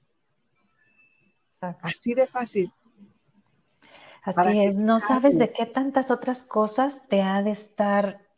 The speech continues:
Speaker 1: am, protegiendo, ¿no? Dios y tú,
Speaker 2: Exacto.
Speaker 1: o el creador, o el, el universo en quien creas, y tú ni en cuenta.
Speaker 2: Exacto. O muchas veces decimos,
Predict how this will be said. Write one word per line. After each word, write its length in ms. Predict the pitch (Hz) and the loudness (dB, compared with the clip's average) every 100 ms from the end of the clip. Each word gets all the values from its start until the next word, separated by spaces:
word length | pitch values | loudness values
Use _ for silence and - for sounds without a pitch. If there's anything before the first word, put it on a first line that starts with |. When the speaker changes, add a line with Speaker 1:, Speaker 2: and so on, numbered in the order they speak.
| - | -6
Speaker 1:
am, 640 | 190 180 170 165 160 160 - - - - | -4 -2 -4 -6 -8 -10 -12 -14 -14 -4
protegiendo, 880 | 196 190 180 - 220 208 214 175 | -2 0 -4 -2 0 2 2 2
¿no? 440 | 165 165 196 254 370 | 0 0 0 0 -2
Dios 360 | 214 180 202 254 | -4 2 4 4
y 200 | 233 180 | 2 0
tú, 120 | 196 | 2
Speaker 2:
Exacto. 80 | 240 320 | 6 6
Speaker 1:
o 140 | 208 | 6
el 60 | 202 | 4
creador, 680 | - 180 160 185 220 285 330 | 6 6 8 8 8 6 6
o 180 | 185 180 | 4 4
el, 140 | 175 180 | 0 -4
el 200 | 180 180 | -2 -2
universo 420 | 180 180 202 277 | 0 0 2 0
en 140 | 185 | 0
quien 220 | 180 170 170 | 0 -2 4
creas, 320 | 220 233 294 - - - 226 | 8 8 6 -4 -12 -8 0
y 200 | 226 220 | 0 4
tú 80 | 392 453 | 6 6
ni 80 | 370 | 4
en 260 | 190 180 180 | 4 0 -6
cuenta. 460 | 180 - 165 - - - _ - | -6 -6 -8 -6 -6 -6 _ 0
Speaker 2:
Exacto. 540 | 185 - 196 156 175 | 0 0 -4 -2 2
O 80 | 175 | 4
muchas 320 | 202 220 254 | 4 4 4
veces 280 | 247 240 254 | 4 2 0
decimos, 520 | 233 202 220 214 202 | -2 -2 -2 -2 -6